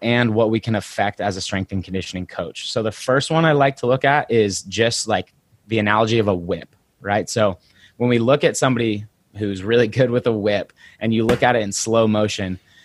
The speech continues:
you'll see that the most important part of a whip and a, the most important part of, you know, a throwing mechanics, in my opinion, is sequencing, right? So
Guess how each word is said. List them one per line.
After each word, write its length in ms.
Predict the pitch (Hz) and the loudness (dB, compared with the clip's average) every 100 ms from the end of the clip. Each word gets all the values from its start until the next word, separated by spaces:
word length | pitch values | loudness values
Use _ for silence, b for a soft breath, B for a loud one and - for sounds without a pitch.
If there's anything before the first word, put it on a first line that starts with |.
| - | -4
you'll 140 | 123 | 0
see 220 | - 143 | 2 2
that 120 | 143 117 | 4 2
the 60 | |
most 300 | 117 113 117 | 2 2 0
important 440 | 110 - 131 160 - | -2 0 2 2 2
part 240 | 113 120 | 2 2
of 100 | 107 | 2
a 60 | 101 | 0
whip 360 | 90 95 131 - | 2 2 2 0
and 140 | 107 | 0
a, 140 | 95 - _ _ _ _ | 0 -6 _ _ _ _
the 140 | 110 104 | -4 0
most 220 | 107 101 | 2 0
important 360 | 98 117 101 | 2 2 2
part 200 | 107 104 | 2 2
of, 220 | 95 85 - | 0 -4 -10
you 180 | 65 98 | -4 -2
know, 160 | 92 | -2
a 100 | - | -4
throwing 320 | 101 117 123 104 | -4 0 2 2
mechanics, 420 | - 98 98 - | 0 -2 -2 -2
in 80 | 98 | 0
my 180 | 98 95 - | 0 0 -2
opinion, 380 | 107 104 98 | 0 2 2
is 220 | 92 98 - | 2 2 0
sequencing, 680 | - 101 92 90 69 76 - b b b - | -2 -4 -4 -8 -10 -14 -20 b b b 0
right? 220 | 110 104 | 0 0
So 300 | - 104 | 0 0